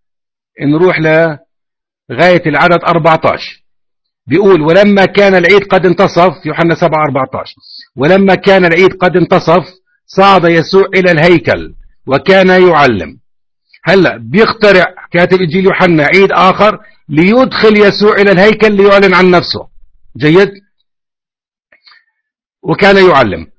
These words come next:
هلأ خلينا نحط الأعداد. "فتعجب اليهود قائلين: 'كيف هذا يعرف الكتب وهو، وهو لم يتعلم؟'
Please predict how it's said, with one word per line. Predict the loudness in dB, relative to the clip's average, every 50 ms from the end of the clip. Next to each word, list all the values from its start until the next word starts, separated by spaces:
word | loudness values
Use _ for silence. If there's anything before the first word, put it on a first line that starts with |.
| _ _ _ _ _ _ -8
هلأ | -4 -2 -2 -2 -2 -4 -10 _ _ _ _ _ _
خلينا | -6 -2 0 0 0
نحط | 0 0 0 -2 -4 -2 -4
الأعداد. | -2 -2 0 0 0 2 2 2 4 2 2 0 -4 -10 _ _ _ _ _ _ _ _ _ _ _ _ _ _ _ _ _ _ _ _ _
"فتعجب | -6 -4 -2 0 0 0 0 0 0 0 0 0
اليهود | 0 2 2 2 2 0
قائلين: | 0 -2 -4 -2 0 0 0 0 0
'كيف | 0 0 0 0 0 0
هذا | 0 0 2 2 0 0 0 0
يعرف | 0 0 2 0 0 0 -2 -4
الكتب | -4 -4 -4 -4 -4 -4 -4 -4
وهو، | -4 -2 0 0 0 0 -2 -4 -10 _ _ _
وهو | -6 -4 -2 -2 -2
لم | -2 0 0 -2
يتعلم؟' | -2 -2 0 0 0 0 0 0 0 -2 -2